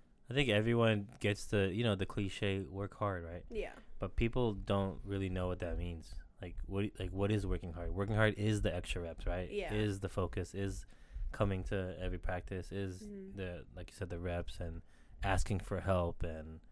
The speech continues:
Speaker 2: Yeah.
Speaker 1: all these little things that, um, you have to want to do, right? Like, I
Speaker 2: Mm-hmm.
Speaker 1: don't think your coach made you do the extra reps or, you know?
Speaker 2: Mm-hmm.
Speaker 1: So I think that's big because I f-, I, I feel like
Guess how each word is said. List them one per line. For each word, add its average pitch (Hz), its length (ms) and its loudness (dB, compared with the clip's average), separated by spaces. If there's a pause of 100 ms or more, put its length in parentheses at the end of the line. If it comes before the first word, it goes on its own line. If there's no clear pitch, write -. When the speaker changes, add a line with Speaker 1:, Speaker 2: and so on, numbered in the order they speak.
(120)
Speaker 2:
Yeah. - 160 -16 (220)
Speaker 1:
all 98 160 6
these 98 280 4
little 98 260 4
things 95 440 -4
that, 87 300 -2 (260)
um, 85 360 -10 (200)
you 101 200 2
have 95 300 4
to 90 240 -4 (160)
want 85 280 0
to 85 100 -4
do, 82 180 -6
right? 82 240 -6
Like, 85 140 -6
I 82 40 -8
Speaker 2:
Mm-hmm. 90 100 -2
Speaker 1:
don't 98 140 0
think 101 120 -2
your 95 100 -2
coach - 380 -4 (840)
made 98 240 0
you 101 120 0
do 92 140 -2
the 90 120 0
extra 87 260 -4
reps 87 300 -6
or, 85 320 -4
you 98 100 -4
know? 107 140 -2 (260)
Speaker 2:
Mm-hmm. 101 200 -8 (340)
Speaker 1:
So 90 560 0 (540)
I - 20 -2
think 143 120 4
that's 110 180 8
big 98 320 8
because 107 260 2
I 104 60 8
f-, 95 180 2
I, 104 220 2
I 95 40 2
feel 117 200 2
like 107 420 4